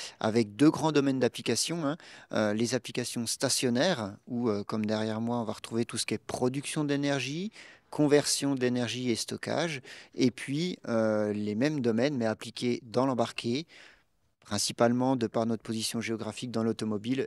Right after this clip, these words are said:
et le ferroviaire, euh, qui sont les, euh,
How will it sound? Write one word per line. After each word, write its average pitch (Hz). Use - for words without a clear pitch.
et 123
le 117
ferroviaire, 107
euh, 101
qui -
sont 131
les, 107
euh, 92